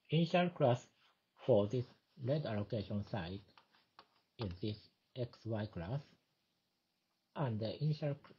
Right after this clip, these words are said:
uh, initial class for this blue allocation site is this X Y Z. Another optimization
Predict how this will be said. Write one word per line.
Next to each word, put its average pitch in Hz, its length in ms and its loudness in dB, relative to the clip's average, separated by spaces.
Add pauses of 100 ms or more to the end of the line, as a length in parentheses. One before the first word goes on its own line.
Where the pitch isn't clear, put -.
(220)
uh, 107 140 -2 (100)
initial 151 360 -2
class 127 280 -4 (540)
for 101 160 -2
this 156 160 0 (340)
blue 160 340 0
allocation 123 560 -2
site 92 320 -8 (920)
is 101 100 -4 (100)
this 107 140 -2 (420)
X - 220 -12
Y 95 240 -2
Z. 76 200 -10 (3500)
Another 196 300 0
optimization 110 840 -2